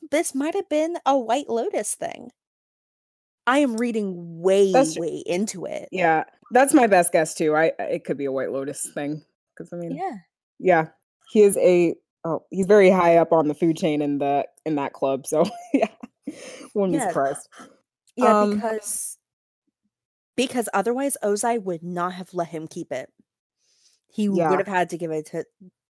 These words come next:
Speaker 1: to Zuko. We never see them wear it. And, and, and also,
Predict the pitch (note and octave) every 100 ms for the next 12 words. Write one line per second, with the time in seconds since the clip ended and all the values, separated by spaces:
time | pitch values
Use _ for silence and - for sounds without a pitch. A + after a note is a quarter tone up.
0 | _ - A#3 F#4 E3 - - - - _
1 | _ _ A3 A#3+ C#4 B3+ G#3+ B3 - A#3+
2 | A3 F#3+ F3 E3+ E3+ - _ _ _ _
3 | _ - G#3 B3+ C4 - _ _ _ _
4 | _ _ - A#3 A3+ A3 G#3+ G3+ - -
5 | - G3+ G#3+ F#3+ G3+ - E4 F#4